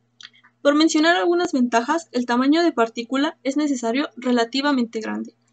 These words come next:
La concentración del reactivo es baja y algunas desventajas podría ser que requiere el empleo de materiales de construcción resistentes al ácido.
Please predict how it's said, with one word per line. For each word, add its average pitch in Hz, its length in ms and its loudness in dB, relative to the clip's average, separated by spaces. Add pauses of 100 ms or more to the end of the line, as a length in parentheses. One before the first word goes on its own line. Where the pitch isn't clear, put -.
(300)
La 262 140 -2
concentración 269 600 -2
del 320 140 2
reactivo 233 540 -2
es 208 220 -8
baja 240 400 0 (100)
y 262 140 -2
algunas 294 480 0
desventajas 247 680 -2 (220)
podría 247 340 4
ser 320 320 -4 (480)
que 269 120 0
requiere 262 400 -2
el 302 80 2
empleo 247 340 2
de 294 80 0
materiales 254 680 0
de 247 80 -8
construcción 240 640 -4 (520)
resistentes 220 640 -4
al 240 100 2
ácido. 254 340 -6